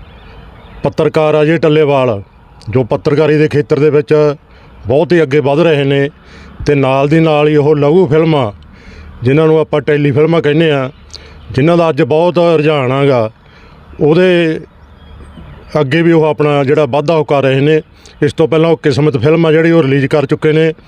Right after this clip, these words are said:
ਤੇ ਅੱਜ ਸੱਤ ਮਈ ਨੂੰ ਬਲੈਕਮੇਲ, ਜੋ ਇੱਕ ਸਮਾਜ ਦੇ ਵਿੱਚ ਬਹੁਤ ਵੱਡੀ ਕੁਰੀਤੀ ਹੈ, ਉਹ ਇੱਕ ਚੰਗਾ ਸੁਨੇਹਾ ਦੇਣ ਲਈ ਸਮਾਜ ਨੂੰ ਵੀ ਬਲੈਕਮੇਲ ਆ ਜਿਹੜਾ ਏ,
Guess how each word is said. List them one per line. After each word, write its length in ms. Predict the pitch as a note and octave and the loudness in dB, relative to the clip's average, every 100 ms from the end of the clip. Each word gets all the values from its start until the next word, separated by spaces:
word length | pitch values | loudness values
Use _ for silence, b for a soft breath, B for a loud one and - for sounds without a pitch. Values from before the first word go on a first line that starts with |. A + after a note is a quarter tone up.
| B B B B - | B B B B -4
ਤੇ 120 | D3+ - D#3 | -4 -2 -4
ਅੱਜ 180 | C3 D#3 E3 D#3+ D#3 - _ - | -2 0 2 0 -2 -6 _ -20
ਸੱਤ 360 | - - D3+ - | -10 -4 -4 0
ਮਈ 260 | D#3+ D#3+ | 0 2
ਨੂੰ 240 | D3+ C3 G2+ B B B B | 2 -2 -4 B B B B
ਬਲੈਕਮੇਲ, 1000 | A2+ C3+ C#3+ D3+ D#3 D3 D3 D3 D3+ C3+ A2 - - - - | -2 0 0 0 0 2 2 2 2 -2 -4 -14 -20 -18 -6
ਜੋ 220 | A2 D3+ | 0 2
ਇੱਕ 200 | D3+ - D#3 D#3 D3 C#3+ | 2 0 0 2 0 -4
ਸਮਾਜ 520 | - C3+ C3 C#3 D3 | -6 -2 0 0 0
ਦੇ 140 | D3 D#3 | 2 2
ਵਿੱਚ 480 | D#3 - D3+ C#3+ D3+ B B B B - | 2 2 0 0 -4 B B B B -4
ਬਹੁਤ 280 | G#2 F3+ F#3 | 0 0 2
ਵੱਡੀ 220 | F3 E3 | 0 0
ਕੁਰੀਤੀ 500 | E3 C#3 A#2+ D3+ D#3+ | -2 -2 0 0 2
ਹੈ, 180 | D3+ D3 - B B B B - D#3 | 0 -2 -10 B B B B -6 0
ਉਹ 180 | E3+ | 2
ਇੱਕ 280 | F3 - F3 E3+ | 2 0 0 0
ਚੰਗਾ 340 | D#3+ D#3+ F3+ | 0 2 0
ਸੁਨੇਹਾ 300 | C#3 E3+ E3 | 0 0 0
ਦੇਣ 200 | D#3 D#3+ | 2 2
ਲਈ 140 | D#3+ D#3 | 2 0
ਸਮਾਜ 380 | C3+ C#3 C#3 | 0 0 0
ਨੂੰ 300 | C#3+ C#3+ B2+ A#2 B B B - | 0 0 -2 -6 B B B -4
ਵੀ 80 | C#3+ | -2
ਬਲੈਕਮੇਲ 680 | B2+ C#3+ D3 D3+ D3+ D3+ D3+ | 0 0 0 0 0 2 2
ਆ 100 | D3 | 0
ਜਿਹੜਾ 180 | D#3 D#3 | 0 0
ਏ, 160 | B2+ | -2